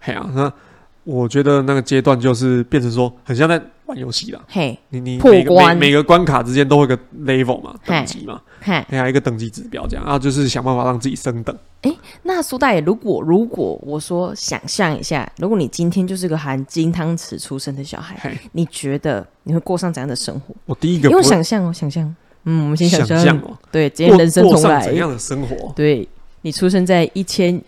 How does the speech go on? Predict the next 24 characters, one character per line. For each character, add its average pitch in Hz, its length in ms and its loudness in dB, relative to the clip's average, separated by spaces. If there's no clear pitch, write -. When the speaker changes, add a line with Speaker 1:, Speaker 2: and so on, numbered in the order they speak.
Speaker 2:
不 151 100 -4
是， 151 160 -6
千 220 200 4
禧 180 200 0
年， 107 420 -4
类 151 100 -4
似 131 60 0
这 120 80 0
样， 92 140 -4
Speaker 1:
哦。 57 80 -18
Speaker 2:
呀。 143 460 -2
Speaker 1:
假 143 180 2
设 190 160 8
我 135 120 6
今 151 100 2
天 156 100 4
真 151 160 4
的 139 140 2
就 127 140 2
是 135 100 0
不 127 160 -8
需 127 140 -2
要 127 80 2
去 117 100 -8